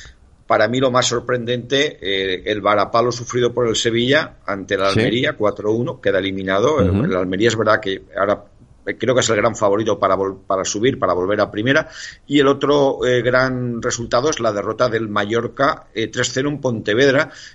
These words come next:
Speaker 1: Eh, el equipo de Pasarón, que para los que fuimos niños en los años sesenta era un clásico en primera de aquella época, con un, equipos muy recordables en alineaciones, pues ahora mismo se ha cargado al Villarreal,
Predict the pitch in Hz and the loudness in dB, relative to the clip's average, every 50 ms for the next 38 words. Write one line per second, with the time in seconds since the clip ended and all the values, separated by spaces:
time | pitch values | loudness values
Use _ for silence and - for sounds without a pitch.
0 | _ - - 107 113 110 - - 107 104 90 104 117 - 175 170 165 165 151 127 | _ -4 -2 -2 0 0 0 0 -2 -2 -2 -2 0 2 2 4 4 4 2 2
1 | - 131 127 131 147 156 151 131 - - 117 107 104 98 90 - - - 98 98 | 4 4 4 4 4 2 0 -4 -8 -6 -4 -2 -2 -2 -4 -8 -8 -4 -2 0
2 | 98 98 98 95 95 95 - - 113 107 110 123 139 147 - 120 139 139 143 139 | 0 0 0 0 -2 -4 -4 -4 -6 -6 -4 -2 -2 -2 0 0 0 2 2 2
3 | 131 123 127 123 107 120 120 120 113 - 113 104 - 127 135 135 135 123 113 117 | 2 0 0 2 2 2 2 2 2 0 0 0 0 0 0 0 2 2 2 4
4 | 113 117 113 113 110 113 113 113 110 98 - - 123 123 117 - - 117 117 120 | 4 2 2 0 -2 -4 -6 -6 -8 -8 -4 0 0 2 2 0 -2 -4 -2 0
5 | 117 113 113 107 104 104 101 107 107 113 120 120 117 110 101 104 110 107 107 101 | 0 0 0 -2 -6 -8 -8 -6 -2 0 0 2 2 0 0 -2 -2 0 0 0
6 | 101 101 98 - 117 95 - - 110 107 107 104 104 - 101 101 101 101 101 98 | 0 0 -2 -4 -6 -4 0 0 2 2 2 0 -2 -4 -8 -8 -8 -10 -10 -10
7 | 101 104 95 90 - 113 113 113 117 104 - 104 110 110 110 110 101 98 110 101 | -8 -8 -8 -8 -6 -6 -4 -4 -4 -4 -4 -4 -6 -4 -2 -2 -2 -2 -2 0
8 | - 104 98 98 101 107 117 113 110 113 110 - 101 104 104 104 104 104 101 101 | 0 0 2 4 4 4 4 4 2 0 -2 -2 -2 -4 -4 -2 -4 -4 -4 -4
9 | 101 101 101 95 - 117 120 123 143 151 151 - - - - - - - - - | -6 -6 -6 -6 -4 -2 -2 0 0 -2 -2 -4 -10 -16 -16 -16 -16 -16 -12 -6
10 | - 95 110 127 143 143 147 160 175 147 147 143 151 143 139 117 110 104 101 95 | 0 2 4 4 4 4 2 2 0 0 0 2 2 2 2 2 2 0 0 -2
11 | 101 - - 131 131 123 120 127 139 165 165 127 123 123 131 143 156 - - | -4 -2 -2 -2 0 0 -2 0 0 0 2 2 2 2 2 2 0 -2 -8